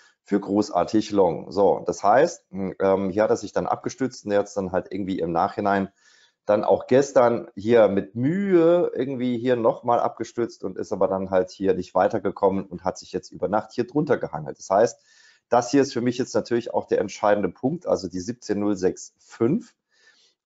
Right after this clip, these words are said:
Und wenn die jetzt irgendwie um, ähm, um neun Uhr nicht unbedingt großartig darüber schließt, dann könnte das dann eigentlich schon wieder dann der Grund sein, warum wir weiter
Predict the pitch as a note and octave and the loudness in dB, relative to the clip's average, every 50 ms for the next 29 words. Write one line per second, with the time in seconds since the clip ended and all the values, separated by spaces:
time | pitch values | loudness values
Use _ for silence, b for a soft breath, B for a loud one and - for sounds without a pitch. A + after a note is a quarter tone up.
0 | _ - A2 G#2+ G#2+ A2 G#2+ F#2 G2 G#2 G2+ G2 A2 A#2+ B2+ B2 B2 - - - | _ 0 2 4 4 4 2 2 0 0 0 2 2 2 2 2 2 -2 -6 -4
1 | - A2+ A#2 A#2 G#2+ A2+ A2+ A2+ A2 - - - G#2 G#2+ G#2 G#2 G#2+ G#2 - - | -4 -2 -2 -2 -2 0 2 2 2 2 0 0 2 2 4 2 2 0 0 2
2 | F#2+ G2 G2 G2 G2 F#2+ F#2+ F#2+ F#2+ F2+ F2+ - _ _ _ _ _ - F#2+ G2+ | 2 4 6 6 6 4 4 2 -2 -6 -8 -12 _ _ _ _ _ -8 -6 -2
3 | G2+ G#2 A2+ D3 C#3 - C3+ C3 B2 A2+ C3 C3+ - - - C3 A#2+ B2 B2+ B2 | 0 2 2 2 2 2 2 2 4 4 2 0 -4 -4 -6 -6 -4 -4 -4 -4
4 | A#2 - - A#2 B2 B2 A#2+ - G#2+ G#2+ A2+ A2+ - G#2 F#2+ A#2 G#2+ G#2+ F#2 - | -4 -4 -4 -2 -2 0 0 0 0 0 -2 -2 -4 -4 -2 0 0 0 0 0
5 | - - B2+ F3+ G3 C#3 G#2+ - - - - _ _ _ _ _ _ _ _ _ | -2 -4 -2 -2 -2 -2 -4 -6 -8 -18 -20 _ _ _ _ _ _ _ _ _
6 | _ _ - G2+ F#2 - A2+ A2+ G#2+ G2+ G#2 G2 - G#2+ G2 F2 - F2+ G2+ G#2+ | _ _ -10 -10 -4 0 0 0 2 2 0 0 2 0 0 0 0 -2 -2 -4
7 | - - G2 F#2 G#2 G2 F#2+ F#2 F2+ E2+ D#2+ - F2+ F#2+ F2+ - F#2+ F2+ D#2+ E2+ | -6 -6 -4 -2 2 2 2 2 0 -2 -4 -4 -6 -6 -4 -2 -2 -2 -2 -4
8 | E2+ F#2+ F2 E2+ - - - E2+ E2+ E2+ - G2 E2+ - | -4 -2 -2 -2 -2 -2 0 0 0 0 0 -2 -4 -4